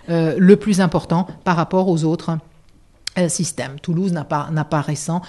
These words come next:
parmi les grands, parce qu'après, évidemment, on a Limoges, euh, Reims et Clermont, mais Toulouse apparaissant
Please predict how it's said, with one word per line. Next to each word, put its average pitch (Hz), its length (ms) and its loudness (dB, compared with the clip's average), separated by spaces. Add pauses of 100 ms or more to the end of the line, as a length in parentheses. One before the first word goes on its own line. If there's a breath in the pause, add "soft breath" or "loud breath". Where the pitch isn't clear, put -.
(100)
parmi 196 240 4
les 208 120 6
grands, 180 280 2
parce 165 120 -4
qu'après, 160 300 -4
évidemment, 160 400 -2
on 151 80 -4
a 156 100 -2
Limoges, 151 460 -4 (460 loud breath)
euh, 156 160 -4
Reims 180 300 -2
et 160 60 -6
Clermont, 170 400 -2 (180 loud breath)
mais 170 60 0
Toulouse 185 380 -2
apparaissant 160 540 -4